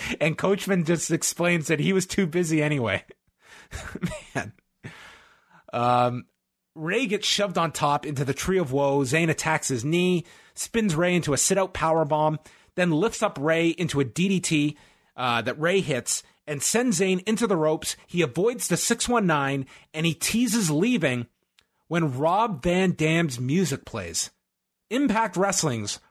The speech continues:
Rob Van Dam, who, uh, guess got clearance to show up here on Raw. And, I mean, sometimes you just have to allow someone to appear for the sake of history, um, because this is gonna be right up there with,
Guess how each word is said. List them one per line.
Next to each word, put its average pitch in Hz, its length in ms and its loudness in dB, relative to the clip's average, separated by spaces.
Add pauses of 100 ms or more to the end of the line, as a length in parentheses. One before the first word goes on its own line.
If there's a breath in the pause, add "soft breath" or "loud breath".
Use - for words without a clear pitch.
Rob 151 360 0
Van 165 280 2
Dam, 120 460 0 (280 soft breath)
who, 139 400 0 (220)
uh, 123 360 -2 (520)
guess 175 220 -4
got 135 280 -2
clearance 202 520 -2
to 156 100 -2
show 175 320 2
up 170 180 0
here 165 260 2
on 151 200 2
Raw. 110 400 0 (100)
And, 113 360 -6 (840)
I 180 100 0
mean, 226 160 2
sometimes 214 540 0
you 156 120 2
just 165 340 -2
have 143 300 0
to 120 540 0 (920)
allow 143 300 0
someone 110 600 -2
to 117 420 -2
appear 160 440 -2
for - 120 -6
the 117 80 -4
sake 139 220 0
of 92 80 -8
history, 90 440 -6 (180)
um, 110 200 -8
because 120 440 -6 (720)
this 214 140 -2
is 277 80 0
gonna 269 160 2
be 226 100 4
right 196 180 2
up 208 160 -2
there 92 300 -2
with, 120 220 -2